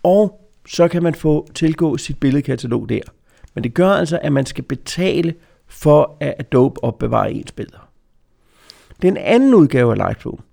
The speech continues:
hedder Adobe Lightroom Classic. Og det er et traditionelt desktop-program, hvor billederne ligger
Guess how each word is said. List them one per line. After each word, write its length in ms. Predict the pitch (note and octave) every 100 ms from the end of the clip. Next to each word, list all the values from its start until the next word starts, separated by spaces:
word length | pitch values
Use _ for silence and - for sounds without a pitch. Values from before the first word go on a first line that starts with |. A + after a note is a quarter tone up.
| _ _ _
hedder 340 | - F3 F3 E3+ _ _ _
Adobe 460 | G3+ - D#3+ E3 - -
Lightroom 680 | - B2+ C3 C3+ - C#3+ B2+ _ _ _ -
Classic. 680 | - C3 B2+ E3 - C#3+ - - - _ _ _ _ _ _ _ _ - _ _ _ -
Og 220 | D3+ -
det 260 | B3 B3 -
er 200 | F#3+ F#3+
et 100 | -
traditionelt 680 | - D#3 D3 D#3+ F#3+ G3 -
desktop-program, 760 | F3+ E3+ F3+ E3+ E3 D3 C#3 - - _ _
hvor 140 | - D3+
billederne 460 | C#3+ E3+ A3 G3+
ligger 320 | E3 D#3 F3